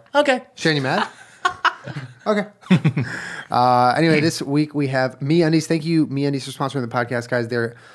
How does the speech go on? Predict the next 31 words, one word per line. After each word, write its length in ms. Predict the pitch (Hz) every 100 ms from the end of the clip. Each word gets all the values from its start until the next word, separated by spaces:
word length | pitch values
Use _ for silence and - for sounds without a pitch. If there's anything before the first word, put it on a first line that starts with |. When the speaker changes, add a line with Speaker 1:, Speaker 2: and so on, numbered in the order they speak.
| -
Speaker 2:
uh, 140 | 110 107
promoting 340 | 120 135 156
their 140 | 120
Feel 420 | 110 - 190 202 190
Free 380 | - 175 180
collection. 560 | 165 160 151 - 165 160 _ _
Tested 260 | - 175 175
on 120 | 170 196
every 260 | 220 233
body 280 | 196 190 180
type. 260 | - 127 117
Yes, 220 | 147 -
real 420 | 143 160 165 151 123
body 240 | 120 107
types, 240 | 117 110
not 160 | 135 127
the 40 |
perfectly 460 | - 151 139 - 139
proportioned 560 | 127 120 143 135 131 120
mannequin 400 | 143 143 117 104
type. 340 | 117 110 - - - - -
Uh, 200 | 107 110
they're 120 | 117 -
offering 460 | 123 135 123 120
sizes 440 | - 123 117 117 -
extra 260 | 156 175 180
small 280 | - 175 170
to 100 | 139
four 300 | - 151 147
X 240 | 139 -
L. 260 | 143 151